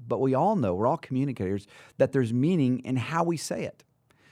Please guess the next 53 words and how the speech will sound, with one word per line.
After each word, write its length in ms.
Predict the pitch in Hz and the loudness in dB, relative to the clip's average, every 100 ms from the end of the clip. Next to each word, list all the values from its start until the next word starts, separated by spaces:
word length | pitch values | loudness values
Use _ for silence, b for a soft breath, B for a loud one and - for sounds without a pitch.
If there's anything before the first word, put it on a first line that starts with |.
| b b b | b b b
And 120 | 135 | 0
if 80 | 127 | 4
that's 240 | 175 - | 2 0
true 200 | - 165 | 0 2
in 140 | 127 | 2
private 380 | 117 147 143 135 | 2 2 2 2
conversation 680 | - 127 113 107 127 117 120 | -4 -4 -4 -4 -2 -4 -4
and 100 | 107 | -6
personal 320 | - 135 110 | -6 -6 -6
conversation, 720 | 98 101 98 92 104 101 113 104 | -6 -4 -4 -2 -4 -2 -4 -4
it's 160 | 104 | -6
certainly 440 | - - 180 131 110 | -6 -2 -2 -2 -4
true 320 | - 98 98 | -4 -2 -2
about 220 | 98 107 | 0 -2
this 140 | 110 - | -4 -4
ultimate 480 | - 196 208 131 | 0 0 0 -4
form 160 | - 101 | -4 -6
of 120 | 92 | -6
communica-, 520 | - 92 92 104 92 - | -6 -4 -4 -4 -4 -4
communication, 680 | 110 98 90 95 - 107 | -2 -2 -2 -4 -4 -6
which 180 | 104 98 | -6 -6
is 100 | 90 | -6
the 100 | 90 | -6
Word 180 | 90 95 | -4 -6
of 100 | - | -6
God. 320 | - 62 - _ B B B B B B - | -6 -6 -10 _ B B B B B B -10
So 220 | - 147 | 0 4
when 100 | 135 | 4
you 140 | 135 | 4
look 200 | 139 175 | 4 4
at 40 | 139 | 2
a 80 | 117 | 2
passage 540 | - 127 139 - 117 | -2 -2 0 0 -4
of 80 | 104 | -4
Scripture, 420 | - 113 - 87 | -2 -4 -2 -4
a 60 | 90 | -2
unit 320 | 98 113 107 | 2 2 2
of 80 | 98 | -2
thought, 400 | - 98 - - | -2 -2 -2 -8
let's 160 | 104 | -8
take 380 | - 107 - 104 | -2 -2 -2 -8
John 420 | 98 104 104 101 | -2 2 4 2
one, 320 | 95 104 104 | 4 4 4
one 180 | 98 101 | 2 0
through 180 | 92 92 | -2 -4
five, 380 | - 90 80 82 | -2 0 -2 -6
the 80 | 92 | -8
discussion 540 | 95 - - 101 - | -8 -8 -4 -2 -4
of 80 | 95 | -6
Jesus 380 | 90 101 90 95 | -4 -4 -4 -4
as 160 | 87 | -4
the 80 | 87 | -4
Word. 500 | 87 95 92 85 82 | -2 0 0 -2 -6